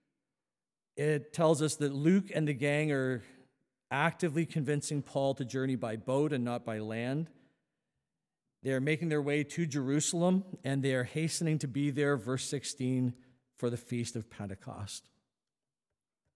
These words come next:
In this third narrative thrust, though, we see the various places where Paul stops to encourage the saints.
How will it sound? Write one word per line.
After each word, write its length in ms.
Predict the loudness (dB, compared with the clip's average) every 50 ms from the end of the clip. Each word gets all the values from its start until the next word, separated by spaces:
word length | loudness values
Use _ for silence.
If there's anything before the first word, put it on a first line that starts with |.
| _ _ _ _ _ _ _ _ _ _ _ -20 -20 -20 _ _ _ _ _ _ _ _
In 80 | 0 2
this 160 | 2 2 2
third 260 | 2 2 2 4 4
narrative 440 | 4 4 4 4 2 2 0 -2 -4 -8 -16 -20 -20 _ _ _ -4
thrust, 400 | -2 0 2 2 0 -2 -4 -2
though, 180 | -2 0 0
we 140 | 0 0 -2
see 260 | -4 -4 -2 -2 -2
the 100 | 0 -2
various 380 | -2 0 0 2 2 0 -2 -4
places 460 | -6 -4 -2 -2 -2 -2 -2 -4 -4
where 140 | -2 -2 -4
Paul 320 | -4 -4 -6 -4 -4 -4
stops 680 | -4 -6 -6 -4 -2 -2 -2 -4 -6 -8 -10 -10 -10 -12 -16 _ _ _ _ _ _ _ _ _ _ _ _ _ -6
to 100 | -2 -2
encourage 480 | 0 -2 -2 -4 -4 -4 -4 -4 -6
the 40 | -8
saints. 600 | -10 -10 -8 -8 -8 -8 -10 -12 -14 -16 -16 -16